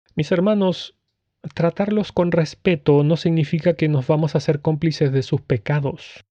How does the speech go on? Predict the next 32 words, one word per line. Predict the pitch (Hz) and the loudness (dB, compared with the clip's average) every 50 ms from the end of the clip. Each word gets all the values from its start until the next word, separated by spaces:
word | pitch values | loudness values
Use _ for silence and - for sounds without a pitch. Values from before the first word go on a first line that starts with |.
| _ _ | _ _
porque | - 156 147 - - | -6 -6 -4 -2 -2
ellos | 175 165 196 170 - | -2 -2 -2 -2 0
no | 196 190 | -2 -2
conocen | - 190 185 185 190 196 - - 202 185 | 0 -2 0 0 0 0 0 -2 -2 -2
a | 170 147 | -2 0
Cristo. | - - 190 190 - - - - - - _ _ _ _ _ _ | 0 -2 -2 -4 -6 -8 -10 -10 -10 -10 _ _ _ _ _ _
Además, | - 160 151 170 180 190 226 233 - | 0 2 4 4 4 2 2 0 -2
si | - - 196 | -2 -2 0
Dios | 180 202 233 214 | 2 2 2 2
no | 202 220 208 | 2 2 0
rechaza | 196 170 147 - - 202 190 - - 175 | 0 -2 -2 0 0 0 0 0 0 0
a | 175 | 0
esa | 180 - - 185 - | 0 0 0 -2 0
persona, | - 156 143 123 - - - 131 117 117 120 120 127 143 - _ _ _ _ _ _ _ _ | 0 0 0 0 -2 -2 0 0 2 2 2 2 0 0 -2 _ _ _ _ _ _ _ _
¿con | - - 151 | -8 -6 -4
qué | 147 - | 0 0
autoridad | 170 175 - - 165 156 147 135 147 160 | 0 0 0 -2 0 0 2 2 2 2
lo | 170 165 | 2 2
haríamos | 147 135 151 156 156 143 139 - | 2 2 2 0 0 0 -2 -2
nosotros? | 139 120 - - 175 175 - - 143 143 - - - - _ _ _ _ _ _ _ _ _ _ _ _ _ _ _ | -4 -4 -4 -4 -6 -6 -6 -6 -10 -10 -12 -16 -20 -20 _ _ _ _ _ _ _ _ _ _ _ _ _ _ _
Bueno, | - - 165 185 | 2 4 4 4
mis | 190 196 - - | 4 4 4 2
hermanos, | 185 180 185 196 208 208 208 214 180 - | 2 2 4 2 2 4 2 2 2 2
dejo | 196 190 - 202 | 0 0 0 0
hasta | 180 - - 180 | -2 0 0 0
aquí | 160 - 190 185 | 0 0 0 -2
este | - - 175 160 | 0 0 -2 0
tema. | - 175 185 190 185 190 208 233 233 220 - - - - - - | 2 2 2 4 4 4 2 2 0 0 -4 -12 -16 -18 -10 -4
Como | - 147 139 147 | -2 0 2 2
dije, | 156 147 - 170 | 0 0 -2 -2
es | - - | -2 -2
extenso, | 151 - - - - 156 147 139 127 - - - 165 196 220 226 - | -4 -4 -4 -4 0 2 2 2 0 0 2 2 2 2 2 -2 -6